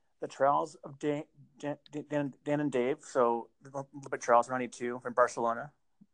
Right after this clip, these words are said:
Um, they had one called Yan-, Yan-, Yankees Suck, On the Ice, Queen of Heart of Sorts,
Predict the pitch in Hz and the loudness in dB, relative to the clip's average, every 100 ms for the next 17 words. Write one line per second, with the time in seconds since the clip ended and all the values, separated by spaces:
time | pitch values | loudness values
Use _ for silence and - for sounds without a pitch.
0 | _ _ - - _ _ _ _ - 127 | _ _ -20 -20 _ _ _ _ -2 0
1 | 127 123 127 135 127 139 127 135 143 - | 0 0 0 0 2 4 4 -2 -10 -12
2 | 151 156 160 156 143 156 - - 117 123 | -12 -10 -8 -6 -2 -4 0 6 8 6
3 | - - - _ _ _ _ _ _ _ | 0 -20 -20 _ _ _ _ _ _ _
4 | _ - 131 123 120 120 127 147 147 - | _ -2 -2 -2 -2 2 2 0 -8 -12
5 | 139 127 113 - 139 - - 131 117 _ | -8 -6 -6 2 2 2 -2 -2 -2 _
6 | _ - - 143 143 143 - - | _ -14 0 2 2 -2 -16 -20